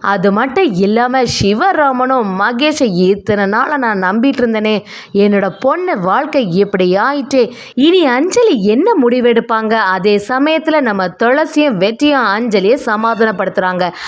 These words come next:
அதை பத்தி தான் இந்த வீடியோக்குள்ள பார்க்க போறோம். வீடியோக்குள்ள போறதுக்கு முன்னாடி நம்ம சேனலுக்கு ஒரு like and subscribe பண்ணிடுங்க மக்களே.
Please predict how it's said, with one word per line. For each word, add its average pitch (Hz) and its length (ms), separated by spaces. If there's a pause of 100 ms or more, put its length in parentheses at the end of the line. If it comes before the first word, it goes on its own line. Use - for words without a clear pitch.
அதை 196 340
பத்தி 214 320
தான் 320 120
இந்த 220 160
வீடியோக்குள்ள 180 520
பார்க்க 240 440
போறோம். 170 180 (420)
வீடியோக்குள்ள 285 500
போறதுக்கு 214 300
முன்னாடி 277 280
நம்ம 190 260
சேனலுக்கு 294 580
ஒரு 190 120
like 247 400
and 254 240
subscribe 233 440
பண்ணிடுங்க 220 400
மக்களே. 214 460